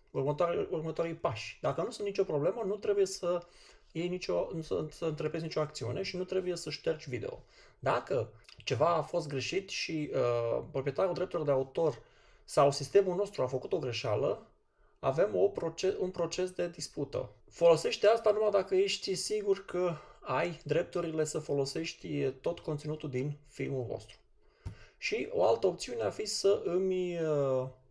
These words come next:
înlătur conținutul, partea care conține, uh, conținutul reclamat. Bun. Și mă întreabă dacă am nevoie de copyright safe songs.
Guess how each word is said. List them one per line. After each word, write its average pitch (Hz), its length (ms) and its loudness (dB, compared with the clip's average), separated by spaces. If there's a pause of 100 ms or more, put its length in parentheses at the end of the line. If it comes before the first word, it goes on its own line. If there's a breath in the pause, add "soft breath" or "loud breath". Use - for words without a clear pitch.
(1040)
înlătur 151 640 2 (360)
conținutul, 165 720 -2 (380)
partea 190 240 2
care 135 280 -4 (220)
conține, 139 640 -4
uh, 113 400 -4 (600)
conținutul 143 720 -2 (480)
reclamat. 131 640 2 (880 soft breath)
Bun. 151 300 6 (640)
Și - 180 -6
mă 196 640 4 (640)
întreabă 185 340 2
dacă - 200 2
am 165 80 0
nevoie 160 200 0
de 156 120 0
copyright 143 480 0
safe 143 220 -2
songs. - 520 -8